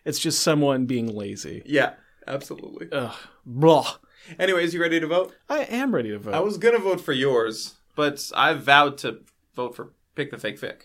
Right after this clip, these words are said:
Speaker 2: every time.
Speaker 1: Of course, every time you have to do it. Uh, I'm gonna vote for mine because
Speaker 2: Okay.
Speaker 1: I do think it's a really solid idea.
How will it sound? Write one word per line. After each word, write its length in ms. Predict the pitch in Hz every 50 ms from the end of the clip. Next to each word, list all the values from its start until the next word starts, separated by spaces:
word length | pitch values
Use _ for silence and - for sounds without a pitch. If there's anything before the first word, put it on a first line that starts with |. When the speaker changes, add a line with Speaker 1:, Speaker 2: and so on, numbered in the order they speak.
| _ _ - -
Speaker 2:
every 180 | 123 - 117
time. 100 | 180 180
Speaker 1:
Of 100 | 175 -
course, 280 | - 220 202 139 - - -
every 180 | 127 139 143
time 220 | 139 180 175 127 104
you 120 | 107 107
have 220 | 107 117 117 113 -
to 80 | -
do 160 | 120 156 143 107
it. 120 | - - _ - - - - _ _ _ _ -
Uh, 500 | 127 123 127 127 120 120 117 117 117 113 - _ _ _ _ _ _ _ -
I'm 240 | 120 123 151 165 165
gonna 140 | 156 156 147
vote 220 | 123 131 127 127
for 80 | - 147
mine 400 | 139 117 113 117 139 175 196 190 _
because 400 | - 135 120 - 135 120 117 117
Speaker 2:
Okay. 80 | - -
Speaker 1:
I 80 | 127 127
do 240 | 120 - 139 131
think 160 | 123 143 135 120
it's 100 | - -
a 60 | 117
really 200 | 113 120 123 127
solid 440 | 127 - - 131 120 135 170 196 214
idea. 540 | 214 240 240 214 240 233 233 240 262 269